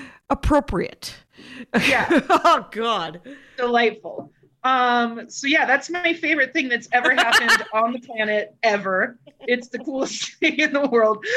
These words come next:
Speaker 2: Just like, I mean, I can't emphasize enough. This is the only orca that's ever killed someone that we know about. And this guy jumps into that whale's tank. That's just,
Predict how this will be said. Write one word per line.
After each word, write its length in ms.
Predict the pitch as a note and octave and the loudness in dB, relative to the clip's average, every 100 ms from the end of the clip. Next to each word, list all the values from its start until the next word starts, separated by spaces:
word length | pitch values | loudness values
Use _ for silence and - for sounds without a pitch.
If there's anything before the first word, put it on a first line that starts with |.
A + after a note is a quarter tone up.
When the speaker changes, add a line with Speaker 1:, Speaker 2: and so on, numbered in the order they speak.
| B4+ F4 - | 0 0 0
Speaker 2:
Just 240 | B4+ B4 | 0 4
like, 300 | D5+ C5 - - - - - | 2 2 -4 -14 -18 -18 -2
I 60 | A4 | 0
mean, 180 | A#4 | 4
I 120 | B4 A4 A#4+ C5+ | 4 2 2 2
can't 100 | F4 G4+ | 2 0
emphasize 440 | G#4 G#4 G4 F4+ | 0 0 0 0
enough. 280 | F#4+ F#4 F4+ - | 0 0 0 -2
This 140 | A4 A#4 | 0 0
is 200 | - - | -6 -4
the 140 | A#4 D#4 | -2 2
only 380 | F#4+ G4+ G4+ F4+ | 2 0 -6 -2
orca 360 | E4+ G#4+ E4+ D4+ | 2 2 0 -4
that's 180 | D4 - | -6 0
ever 440 | E4 E4+ E4 D#4 - - | 0 2 -2 -2 -6 -8
killed 400 | - G#4 A4+ - | 0 2 2 -2
someone 420 | - C4+ B3+ B3 | -8 -6 -4 -2
that 140 | A#3+ | -4
we 160 | B3 C4+ | -2 -2
know 240 | C#4 D4+ | 0 2
about. 340 | A3 F3 C#3+ - _ | 0 -2 -8 -16 _
And 220 | C#4 D4+ | -2 0
this 200 | F#4 F#4+ | 0 -2
guy 200 | - F#4 | -2 -2
jumps 360 | F4 F4+ E4+ - | -2 -2 -4 -4
into 280 | F4 D#4+ D#4 | -4 -2 -4
that 240 | A3+ D#4+ D#4+ | -2 -2 0
whale's 300 | D4 A3+ G#3 | -2 -2 -4
tank. 300 | B3+ F#3+ D#3 - | -6 -6 -6 -2
That's 300 | F4+ F#4+ - | -2 -2 -2
just, 300 | G#4 - | -2 -2